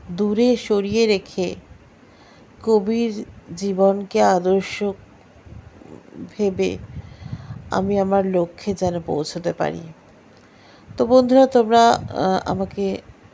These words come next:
শুভেচ্ছা জানিও, আমার পাশে থেকো। আমার সমস্ত পরিশ্রম যেন, মানে সমস্ত পরিশ্রমের ফল যেন আমি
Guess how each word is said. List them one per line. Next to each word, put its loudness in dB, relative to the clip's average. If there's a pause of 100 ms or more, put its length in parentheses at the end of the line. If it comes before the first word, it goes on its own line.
(440)
শুভেচ্ছা -4
জানিও, -2 (640)
আমার 0
পাশে 0
থেকো। -6 (720)
আমার 0
সমস্ত -2 (100)
পরিশ্রম -4
যেন, 0 (1500)
মানে -2
সমস্ত -4
পরিশ্রমের 0 (800)
ফল 8
যেন 4 (760)
আমি -4